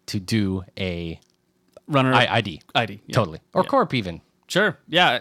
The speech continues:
Speaker 1: I
Speaker 2: Yeah.
Speaker 1: mean, those tend to be like, uh, it's
Speaker 2: It's like,
Speaker 1: buildings
Speaker 2: that's a,
Speaker 1: or, like, a
Speaker 2: it's a W.
Speaker 1: machine or whatever.
Speaker 2: <laughs> Yeah, yeah.
Speaker 1: A runner, uh, f-, for sure, but something could actually be super rad.
Speaker 2: Anyway, so great,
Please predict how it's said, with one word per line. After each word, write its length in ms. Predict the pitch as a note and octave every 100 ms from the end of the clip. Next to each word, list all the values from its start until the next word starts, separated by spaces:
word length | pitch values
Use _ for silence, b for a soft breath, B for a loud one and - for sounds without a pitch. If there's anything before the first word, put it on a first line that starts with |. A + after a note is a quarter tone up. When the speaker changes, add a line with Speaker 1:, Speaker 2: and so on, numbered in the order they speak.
| -
Speaker 1:
I 120 | E3+
Speaker 2:
Yeah. 40 | G3
Speaker 1:
mean, 100 | F#3
those 180 | G3 F#3+
tend 160 | F#3+
to 60 | D#3
be 120 | D3+
like, 280 | C#3+ B2+ -
uh, 140 | D#3+
it's 120 | A#2 -
Speaker 2:
It's 120 | C3+
like, 100 | C3+
Speaker 1:
buildings 440 | C#3+ D#3+ D3 B2+ B2
Speaker 2:
that's 40 |
a, 40 |
Speaker 1:
or, 60 | C3+
like, 160 | B2 B2
a 100 | A#2
Speaker 2:
it's 140 | C3
a 80 | C#3
W. 380 | B2+ C#3+ C3+ B2
Speaker 1:
machine 540 | C3+ G#2 E3 E3 D3
or 160 | B2 A#2
whatever. 360 | G#2+ G#2 F#2+
Speaker 2:
<laughs> 40 | F#2
Yeah, 260 | B2+ B2
yeah. 180 | B2 G2 A2+ b b
Speaker 1:
A 60 | C3
runner, 280 | D#3 G#3 D3+
uh, 80 | C3 A#2+ _ - C3+ C3+
f-, 80 | - C#3+
for 160 | B2+ D#3
sure, 500 | - E3+ A#2 E2+ - -
but 200 | G2+ -
something 380 | F#3+ E3 A#2+ G2+
could 120 | B2+
actually 320 | G#2+ G2+ F2
be 80 | D2+
super 240 | - -
rad. 160 | D2 -
Speaker 2:
Anyway, 200 | A#2 A#2+
so 160 | A2 C3
great, 360 | A#2 D3+ E3+